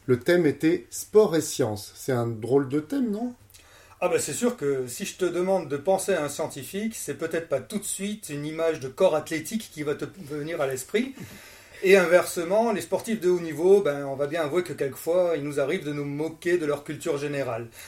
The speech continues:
Speaker 2: Bon, tout ça, c'est un peu des caricatures et des stéréotypes, et surtout,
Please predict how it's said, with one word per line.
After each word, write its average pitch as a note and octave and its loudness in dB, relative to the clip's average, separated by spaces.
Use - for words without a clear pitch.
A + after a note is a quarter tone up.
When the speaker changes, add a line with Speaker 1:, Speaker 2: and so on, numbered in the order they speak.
Speaker 2:
Bon, C3+ -4
tout D#3 -14
ça, D#3 6
c'est D3 -4
un C#3+ 0
peu D#3 -4
des C3 -6
caricatures D#3 2
et D3+ 0
des D3+ -6
stéréotypes, F3+ -2
et F3+ -2
surtout, A#3+ -4